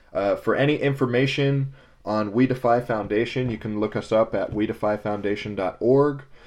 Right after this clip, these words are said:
Uh, or you can always reach out to me if you wanna get involved. Uh, I can always point you in the right direction, whether you want to be an ambassador, whether you are an academy owner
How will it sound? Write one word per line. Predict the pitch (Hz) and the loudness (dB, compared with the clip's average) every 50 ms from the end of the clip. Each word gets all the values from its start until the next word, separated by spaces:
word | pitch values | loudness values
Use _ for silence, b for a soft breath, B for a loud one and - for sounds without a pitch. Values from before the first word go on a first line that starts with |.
| b b b b - | b b b b -6
Uh, | 107 104 104 104 104 - | -4 -2 0 -2 -2 4
or | - 131 147 147 151 156 | 6 6 6 8 6 4
you | 139 120 | 0 -2
can | 117 - 123 | -2 0 2
always | 120 117 117 120 117 98 107 | 2 4 4 4 2 2 0
reach | 117 113 110 - | -2 -2 0 0
out | 113 104 101 | 0 0 0
to | - - | -4 -6
me | 107 110 113 113 | -4 -4 -2 -2
if | 110 110 - | -2 -2 -4
you | 110 | -4
wanna | 101 101 101 101 98 | -4 -2 -4 -4 -4
get | 104 107 101 | -4 -6 -6
involved. | 95 87 101 101 101 104 104 104 101 - - - | -6 -6 -4 -2 0 0 -2 -4 -6 -10 -14 -12
Uh, | 95 98 90 95 95 | -10 -8 -8 -8 -8
I | 92 95 | -10 -10
can | - 98 | -8 -6
always | 95 92 95 95 92 | -4 -2 -2 -2 -4
point | - - - 98 92 - - | -4 -8 -10 -8 -8 -8 -10
you | 98 | -8
in | 92 | -8
the | 92 | -6
right | 90 90 90 - - | -6 -4 -6 -6 -4
direction, | 92 92 90 87 87 - - - 95 90 90 90 | -4 -4 -4 -4 -4 -8 -10 -10 -10 -10 -6 -6
whether | 92 92 95 90 | -6 -4 -4 -4
you | 90 90 | -4 -4
want | 87 90 90 87 | -4 -6 -8 -8
to | - - | -10 -14
be | 90 90 92 | -12 -12 -12
an | 92 | -10
ambassador, | 90 - - - 117 - - - - 117 113 113 110 | -12 -4 0 2 2 2 2 0 -2 0 2 2 2
whether | 101 98 90 90 | 0 -2 -4 -4
you | 92 92 92 92 | -4 -4 -4 -4
are | 90 90 90 | -4 -4 -4
an | 90 95 | -6 -6
academy | 90 - - - 104 104 104 107 104 107 101 - | -8 -14 -8 -4 -4 -2 -2 -2 -4 -6 -8 -6
owner | - 101 104 107 104 104 98 98 101 - | -6 -6 -6 -6 -6 -6 -8 -8 -10 -12